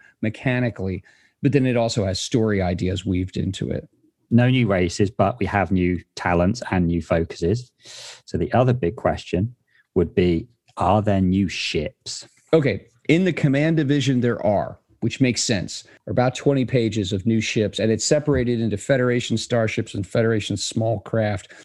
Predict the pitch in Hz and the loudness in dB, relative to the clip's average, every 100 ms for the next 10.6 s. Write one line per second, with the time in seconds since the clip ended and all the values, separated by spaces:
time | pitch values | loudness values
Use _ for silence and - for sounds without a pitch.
0 | _ - 170 175 160 147 135 123 123 120 | _ 0 2 2 2 2 2 2 0 0
1 | 120 113 120 127 110 107 104 - 117 110 | -2 0 0 2 0 0 -4 0 0 2
2 | 110 - 117 127 120 110 - 113 110 113 | -2 -2 0 0 0 -4 -2 -2 0 -2
3 | 104 104 98 104 - - 117 113 - 101 | 0 0 -2 -4 -4 0 0 0 -2 -4
4 | 107 - 110 123 143 170 143 135 135 135 | -2 0 2 2 2 0 0 2 2 0
5 | - _ _ - 123 110 127 131 131 131 | -6 _ _ 0 2 2 2 2 2 0
6 | 120 _ _ - 139 131 147 165 143 135 | -4 _ _ 2 2 4 2 2 2 0
7 | 113 - - 117 117 107 - 107 95 107 | 0 -2 0 2 2 0 0 0 2 2
8 | 107 - 98 92 - - _ _ _ _ | 0 0 -2 -2 -4 -12 _ _ _ _
9 | _ 127 120 - 131 117 110 107 113 147 | _ 0 0 2 2 2 0 -2 0 0
10 | 156 - 117 131 110 - | 0 0 2 2 0 -6